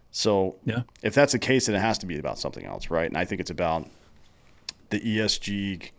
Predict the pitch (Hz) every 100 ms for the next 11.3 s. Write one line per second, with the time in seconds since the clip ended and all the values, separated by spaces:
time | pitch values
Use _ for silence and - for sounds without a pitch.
0 | - - - 107 107 107 95 95 82 87
1 | 92 95 98 87 80 87 98 139 - 50
2 | 73 - - - - - - - 95 95
3 | 87 107 110 107 95 85 107 120 85 82
4 | 110 123 123 - - _ _ _ - 98
5 | 92 - 87 76 73 87 104 - - _
6 | - 76 80 73 73 98 98 92 - 95
7 | 85 78 73 - 92 - - 92 98 101
8 | 98 98 - - - - - - - 92
9 | - 101 117 123 113 113 98 - 98 90
10 | 76 - 78 90 85 76 - 80 80 69
11 | 57 55 -